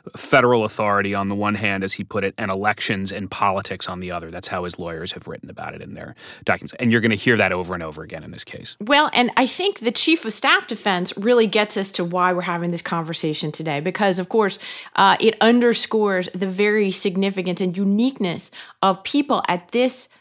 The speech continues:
Speaker 2: high level in our government being accused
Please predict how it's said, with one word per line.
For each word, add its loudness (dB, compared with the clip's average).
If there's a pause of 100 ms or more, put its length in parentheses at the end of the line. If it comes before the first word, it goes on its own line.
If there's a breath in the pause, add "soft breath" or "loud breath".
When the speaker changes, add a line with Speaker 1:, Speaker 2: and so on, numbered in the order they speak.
(100 soft breath)
Speaker 2:
high 2
level 2
in 0
our 0
government -2
being 0
accused -4